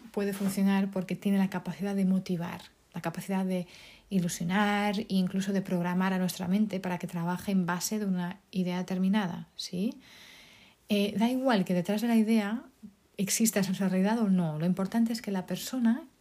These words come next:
que le confiera la naturaleza de la, de realidad, ¿sí? Entonces, la mente, nuestra mente no conoce la diferencia entre lo que es real y lo que es fantasía, ¿sí? Entonces, eso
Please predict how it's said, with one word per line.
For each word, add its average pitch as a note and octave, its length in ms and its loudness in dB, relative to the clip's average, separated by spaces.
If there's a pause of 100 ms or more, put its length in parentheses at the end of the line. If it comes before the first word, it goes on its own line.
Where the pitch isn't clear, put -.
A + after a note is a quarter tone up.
(140)
que F3 800 0 (580)
le G3 180 2
confiera G3 840 0 (440)
la F3 160 -2
naturaleza F3 720 -2
de E3+ 100 -2
la, E3+ 240 -2
de E3+ 260 -4
realidad, E3 580 -4
¿sí? B3 420 0 (420)
Entonces, - 380 -4
la G#3 220 2
mente, A#3+ 320 4
nuestra A#3 320 0
mente A3+ 240 4
no A3 160 0
conoce A3+ 320 2
la F#3 120 0
diferencia F#3 420 0
entre F3 120 -2
lo E3+ 100 -2
que E3 100 -4
es D#3 80 -4
real F3 360 -4
y A3 60 0
lo G3+ 100 2
que G3 100 -2
es F3+ 120 -2
fantasía, - 640 -4 (920)
¿sí? A#3 380 -2 (440)
Entonces, G3 440 2
eso A3+ 460 2